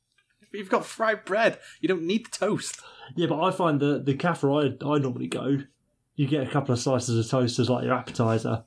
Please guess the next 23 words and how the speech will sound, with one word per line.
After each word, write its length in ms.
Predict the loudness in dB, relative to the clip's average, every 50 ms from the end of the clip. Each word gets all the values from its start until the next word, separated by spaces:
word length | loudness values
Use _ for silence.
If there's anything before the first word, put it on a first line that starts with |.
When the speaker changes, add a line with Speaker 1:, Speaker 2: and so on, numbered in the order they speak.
| _ _ _ _ -4
Speaker 2:
While 200 | 0 2 2 2
they're 160 | 2 2 0
frying 300 | 0 0 2 2 2 2
everything 280 | 2 0 -2 -2 0 0
up, 120 | 0 0
it's 80 | -2 -6
like, 140 | -8 -4 -2
"Bam, 240 | 0 0 2 2 0
here's 120 | 0 -2
a 40 | -2
couple 220 | -2 -2 -2 -2
of 60 | -2 -2
bits 180 | -4 -8 -8
of 60 | -4 -2
toast, 260 | 0 0 0 0 -2
mate. 260 | -2 0 -2 -2 -2 -4
Enjoy 240 | -2 0 2 2
that 140 | 2 2 0
with 100 | 0 -2
your 80 | -2 -2
cup 160 | -4 -6 -6
of 60 | -2
tea. 340 | 0 2 2 2 2 0